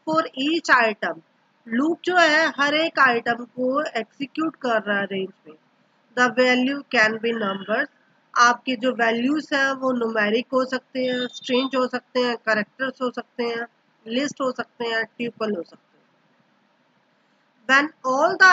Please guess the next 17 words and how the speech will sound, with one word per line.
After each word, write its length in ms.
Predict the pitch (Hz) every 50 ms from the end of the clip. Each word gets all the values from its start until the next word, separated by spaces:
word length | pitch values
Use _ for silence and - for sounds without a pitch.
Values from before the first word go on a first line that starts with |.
| 330 311 294
item 300 | 285 - 311 302 294 294 294
in 120 | 294 285
a 140 | 285 277 254 240
range 360 | 226 226 226 226 233 247 262 - - 214 208
are 160 | 214 220 220
executed, 840 | 220 202 196 _ _ - 233 226 226 220 233 240 240 240 254 269 311 - _ _ _ _ _ _ _ _ _ _ _ _ _ _ _ _ _ _ _ _ _ _ _ _ _ 202 -
the 160 | 254 254 254 254
statement 580 | - - 277 285 277 277 302 302 320 311 247
within 320 | 262 254 - 247 247 247 247 247
a 20 | 240 240
loop 340 | 233 240 240 254 - - 240 202
are 160 | 190 196 196 208 208
not 300 | 202 214 226 254 254 _ _ - 220 214
executed। 680 | - _ - 262 247 - - 269 240 - 254 196 165 - _ _ _ _ _ _ _ _ _ _ _ _ _ _ _ _ _ _ -
जो 200 | 254 269 269 254
स्टेटमेंट 680 | 262 - - 285 277 277 - - 294 285 285 269 -
है 140 | 240 233 233